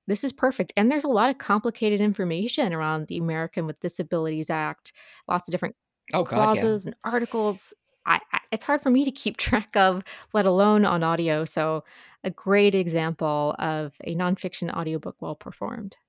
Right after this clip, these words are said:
Speaker 2: You know, kudos to both of them, to Ben for writing it and Anthony Michael Lopez for narrating it, and you for suggesting it. Cheers all around.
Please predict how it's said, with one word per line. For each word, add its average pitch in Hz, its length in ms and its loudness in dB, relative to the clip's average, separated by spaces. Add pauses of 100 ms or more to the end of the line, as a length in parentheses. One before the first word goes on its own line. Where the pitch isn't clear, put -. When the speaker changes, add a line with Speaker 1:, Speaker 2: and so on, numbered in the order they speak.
Speaker 2:
You 151 120 -6
know, 135 120 0
kudos 160 440 -4
to - 100 -16
both 123 260 -2
of 117 180 -12
them, 104 400 -8
to 117 380 -4
Ben 127 320 -2
for 120 180 -6
writing 123 360 -2
it 120 320 -4
and 117 400 -4 (440)
Anthony 131 300 -4
Michael 120 300 -2
Lopez 117 460 -6
for 107 140 -12
narrating 113 600 -4
it, 135 220 -2
and 339 200 4 (440)
you 208 240 0
for 190 180 0
suggesting 117 580 -4
it. 76 200 -10 (680)
Cheers 247 360 6
all 175 180 10
around. 127 540 4